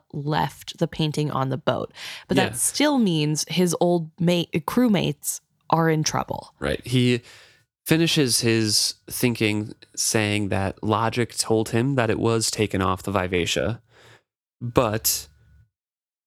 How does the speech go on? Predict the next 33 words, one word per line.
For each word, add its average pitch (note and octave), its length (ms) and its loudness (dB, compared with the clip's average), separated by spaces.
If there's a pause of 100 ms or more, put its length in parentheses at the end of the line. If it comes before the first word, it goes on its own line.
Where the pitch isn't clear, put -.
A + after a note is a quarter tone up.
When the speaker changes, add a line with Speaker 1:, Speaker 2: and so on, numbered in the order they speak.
Speaker 2:
he C3 160 0
doesn't B2 500 0
know A2 260 2
how G#2 420 -2
pirates G2+ 380 -2
could - 140 -2
have F#2 160 -2
caught - 320 -2
up - 220 -4 (100)
to G2 220 0
the G2 80 -2
live G#1 240 -2
ship - 240 -8 (540)
because G#2+ 180 0
that F#2+ 180 0
just - 260 -4
doesn't F#2 360 -2
happen. G#2 400 -6 (500)
Speaker 1:
Even A3+ 280 0
before G#3+ 340 -2
she G3 160 -4
had F#3 140 -4
quickened, D#3 480 -4 (360)
Ephraim F#3+ 320 -2
Vestrit E3+ 440 -2
had E3 160 -4
been D#3+ 120 0
able D3+ 240 -2
to D#3+ 80 -6
show E3+ 280 0
her F#3+ 100 -4
heels E3+ 380 -2
to - 100 -10